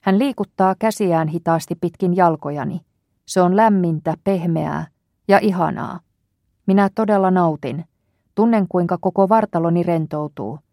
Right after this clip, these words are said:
Katoan pois, vähä vähältä. Nautinto ympäröi minut kokonaan. Hänen vartalonsa ja minun.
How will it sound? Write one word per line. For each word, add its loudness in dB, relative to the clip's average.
Katoan 0
pois, -4
vähä 4
vähältä. -2
Nautinto 2
ympäröi 0
minut -2
kokonaan. -4
Hänen 2
vartalonsa 0
ja 2
minun. 0